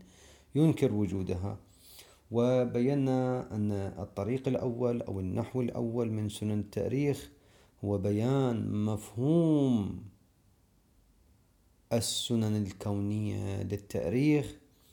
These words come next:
بشكل كلي كمفهوم، بغض النظر عن مصادقه وتطبيقاته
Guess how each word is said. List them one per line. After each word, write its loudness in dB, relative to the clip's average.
بشكل 0
كلي 2
كمفهوم، 0
بغض 2
النظر 2
عن -2
مصادقه 0
وتطبيقاته -2